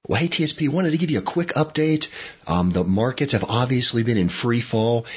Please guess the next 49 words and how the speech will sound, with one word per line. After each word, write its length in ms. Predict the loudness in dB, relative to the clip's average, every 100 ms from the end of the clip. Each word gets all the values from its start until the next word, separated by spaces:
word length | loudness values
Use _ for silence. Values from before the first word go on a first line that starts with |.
| -10
The 160 | -2 0
S 120 | 2
and 120 | 0
P 140 | 0 -2
five 260 | 0 0
hundred 340 | 0 0 2 2
in 140 | 2
the 80 | 2
last 360 | 2 2 2 0
week 320 | 0 0 0
is 140 | 0
down 240 | 2 2 2
more 180 | 2
than 140 | 2 0
twelve 400 | 0 0 0 0
percent. 540 | -2 0 2 0 -2 -10 -2
And 100 | 0
I 60 |
know 180 | 2 2
there's 140 | 2 2
a 40 |
lot 140 | 2
of 80 | 0
fear 240 | 0 0 0
and 80 |
trepidation 640 | 0 -2 0 0 2 0 2
out 200 | 0 0
there, 200 | 0 2
but 240 | 0 -2
just 200 | -2 -2 0
let 60 |
me 80 | 0
say 240 | 0 0
this. 340 | 0 0 0 -4 -6 -20 -12
Think 300 | -4 -4 -2
back 380 | -2 0 -4 -10 -4
over 120 | 0
the 100 | 0
previous 460 | 0 -2 0 0 -2
couple 300 | -2 0 0
months 500 | 2 2 0 -2 -4 -8 -4
and 120 | 0
remember 320 | 2 0 0
all 60 | 0
the 100 | -2
questions 540 | -2 -2 0 0 0
that 100 | 0
I 100 | 0
fielded? 560 | 0 0 0 0 -2